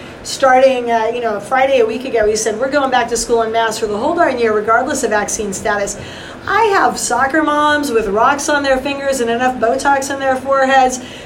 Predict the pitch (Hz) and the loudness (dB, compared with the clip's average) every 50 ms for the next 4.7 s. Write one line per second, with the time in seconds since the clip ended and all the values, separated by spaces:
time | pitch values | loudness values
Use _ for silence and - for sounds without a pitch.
0 | - - 254 - - 302 294 294 294 277 220 208 247 277 285 277 247 247 233 233 | -10 -8 -6 -2 2 2 2 2 2 2 0 0 2 2 4 4 4 4 4 2
1 | - - - - - - - 294 269 254 254 302 349 403 381 302 240 - 285 294 | 0 -6 -10 -14 -12 -4 0 2 2 4 4 2 2 2 2 0 0 -2 -2 -4
2 | 285 294 269 262 262 269 262 262 247 - - 233 214 226 262 277 294 277 233 208 | 0 0 0 0 2 0 -2 -2 -2 -4 -4 -2 0 2 0 0 2 0 0 0
3 | 196 208 269 277 277 240 226 220 233 220 220 202 - 247 226 240 262 269 269 277 | 0 0 0 2 2 2 2 2 0 0 -2 -2 -4 -4 -2 0 0 0 2 0
4 | 262 233 233 220 208 - - 262 262 262 254 233 220 - | 0 0 0 -2 -4 -2 0 0 0 0 0 -2 -4 -4